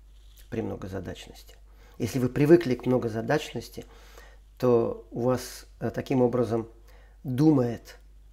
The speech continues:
ваше тело, ваш мозг. Они таким образом всё время находятся в состоянии напряжения. И вот это вот, от этого надо отучаться.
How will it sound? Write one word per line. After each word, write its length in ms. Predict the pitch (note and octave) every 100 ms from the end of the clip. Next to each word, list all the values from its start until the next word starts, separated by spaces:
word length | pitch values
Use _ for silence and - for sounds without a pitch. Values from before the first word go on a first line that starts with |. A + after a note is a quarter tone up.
| -
ваше 320 | A2 - A#2+
тело, 440 | - D3 D3 C3+
ваш 280 | G#2+ G2+ -
мозг. 480 | A#2+ C3 C#3 - - - - - - -
Они 160 | A#2+
таким 300 | A#2+ A#2+ B2
образом 360 | B2+ B2+ A2+ A#2+
всё 260 | - - B2
время 340 | B2 A#2+ A#2 - - -
находятся 560 | A#2+ A2+ B2 G#2+ - -
в 20 |
состоянии 800 | - - B2 A2+ A2+ G#2 G#2 G2 - - - - -
напряжения. 680 | A2+ A#2 A#2 A2 D3+ D3 C3 - - - - -
И 300 | C3 A#2+ - - - - - - - -
вот 220 | - A#2+
это 240 | D3 C3+ A#2
вот, 320 | A#2+ - - -
от 180 | - -
этого 220 | B2 A#2
надо 260 | A2+ A2 G#2+
отучаться. 640 | G2 G2 - - - -